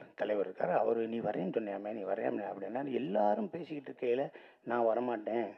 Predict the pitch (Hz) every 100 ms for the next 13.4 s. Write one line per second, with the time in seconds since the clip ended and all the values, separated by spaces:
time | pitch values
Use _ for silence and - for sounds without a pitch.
0 | - 113 113 113 110 117 110 110 104 101
1 | 98 - 95 87 - _ _ _ _ _
2 | - 110 107 104 95 92 113 95 92 92
3 | 90 87 - 90 - 110 - 90 90 92
4 | - _ - - 110 123 123 104 101 95
5 | 90 95 - - 110 104 92 92 87 90
6 | 87 92 95 92 - 101 98 - - -
7 | _ _ _ _ _ _ _ - - _
8 | _ - 92 98 107 110 101 90 - -
9 | _ _ _ _ - - _ _ - 202
10 | 226 196 143 120 107 107 104 107 107 95
11 | 90 - - - - _ _ _ _ _
12 | _ _ _ _ _ _ _ _ - -
13 | 120 110 98